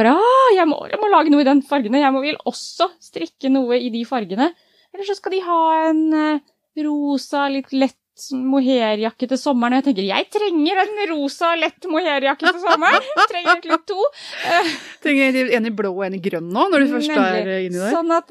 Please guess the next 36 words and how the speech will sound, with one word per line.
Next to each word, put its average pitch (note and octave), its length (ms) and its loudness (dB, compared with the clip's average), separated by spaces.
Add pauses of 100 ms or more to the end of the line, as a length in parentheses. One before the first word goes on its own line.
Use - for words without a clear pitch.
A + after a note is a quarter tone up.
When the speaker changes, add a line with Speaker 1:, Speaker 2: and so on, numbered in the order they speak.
(140)
Speaker 1:
det D4+ 160 0
er, C4 800 0
eh, B3+ 320 -2 (1800)
det D#4+ 80 0
er D#4 80 -6
et - 80 -16
stort E4 240 -8
problem, C4+ 340 -2
faktisk, D4 540 -6 (100)
at C#4+ 240 -2
det D4+ 160 -2
er, C4+ 460 4
eh, C#4 100 4
det D4 80 2
er D4+ 160 0 (160)
alt C#4 400 2
for D#4 240 -4
mye B3 400 0
fint G#3+ 480 -4
å B3+ 80 -6
strikke, D4 480 -4
og E4 140 -8
kunder C4+ 340 0
lager A#3+ 400 -2 (280)
alt G#3+ 360 -2
for B3 160 -2
mye A#3+ 240 0
fint, F4+ 400 -4 (200)
og D4+ 420 2
jeg B3+ 400 2 (360)
elsker A#3 640 -2
å B3 80 -2
begynne G#3+ 220 -2
på A3+ 100 -6
noe B3+ 80 -2
nytt, G#4 320 -4